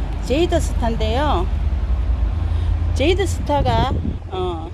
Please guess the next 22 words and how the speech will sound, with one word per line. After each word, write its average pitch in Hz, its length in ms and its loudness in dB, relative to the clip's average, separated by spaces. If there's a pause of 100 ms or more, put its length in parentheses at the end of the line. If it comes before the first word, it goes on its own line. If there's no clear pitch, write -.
(640)
A타입, 277 480 0
B타입 254 500 -2
있는데 220 600 -4 (440)
요즘은 285 400 2
또 277 300 2
뭐 247 220 0
홍자 359 580 2
뭐 240 160 -2
이런 277 240 2
이름이 320 360 0
부츠가 262 420 -2
나오더라고요. 208 840 0 (360)
예, 202 240 -2 (400)
요거 247 460 2 (1400)
제이드스타 262 920 0 (140)
중에서도 262 680 -2 (140)
홍자라는 254 680 0
아이입니다. 185 480 -2 (1400)
예, 185 100 -2
가격 233 400 -2
한번 220 280 -2
보겠습니다. 220 800 -2